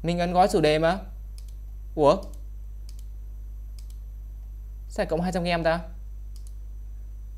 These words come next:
Thôi, nó nhảy vào chức năng nạp game rồi các bạn ạ. Vai, thưởng. Tự nhiên mất, mất hai mươi k ạ. Ủa?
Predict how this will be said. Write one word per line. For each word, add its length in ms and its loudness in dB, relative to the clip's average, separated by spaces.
Thôi, 460 6
nó 160 0
nhảy 180 2
vào 100 4
chức 140 -2
năng 120 2
nạp 140 2
game 200 4
rồi 80 2
các 60 -2
bạn 120 4
ạ. 180 0
Vai, 380 12
thưởng. 420 10
Tự 100 2
nhiên 120 8
mất, 180 6
mất 200 8
hai 120 8
mươi 80 6
k 80 0
ạ. 340 6
Ủa? 200 8